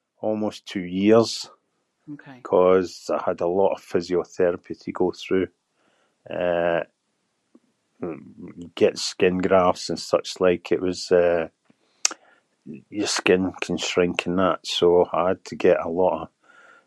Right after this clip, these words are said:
Speaker 1: physio on my hands and arms and, uh, even the de-, dexterity on my fingers and such like. I had to not learn how to use them again, but I had to,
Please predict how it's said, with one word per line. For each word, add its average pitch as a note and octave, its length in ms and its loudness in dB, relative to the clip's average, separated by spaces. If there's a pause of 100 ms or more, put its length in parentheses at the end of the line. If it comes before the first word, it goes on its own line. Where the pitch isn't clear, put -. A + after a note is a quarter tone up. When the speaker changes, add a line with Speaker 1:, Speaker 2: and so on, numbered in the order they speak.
Speaker 1:
physio F#2 640 4
on F2 160 -2
my E2+ 240 -4 (100)
hands F2 360 -2
and E2+ 120 -2
arms F2 520 -2 (160)
and, E2+ 500 -4
uh, E2+ 220 4 (640)
even F2+ 240 0
the E2 100 -2
de-, E2+ 200 -2 (200)
dexterity F2+ 920 2 (480)
on F2 200 -6
my E2+ 180 -10
fingers F#2 360 -2
and F2+ 140 -6
such - 360 -6
like. F2 260 0
I G2 40 -2
had - 140 -8
to F2 240 -6 (960)
not B2+ 260 6
learn G#2+ 340 6
how G2 80 -2
to E2 100 -8
use G2+ 340 -4
them F2+ 160 -4
again, E2 340 -4
but D2+ 100 -4
I - 80 -6
had - 140 -6
to, D#2+ 160 -14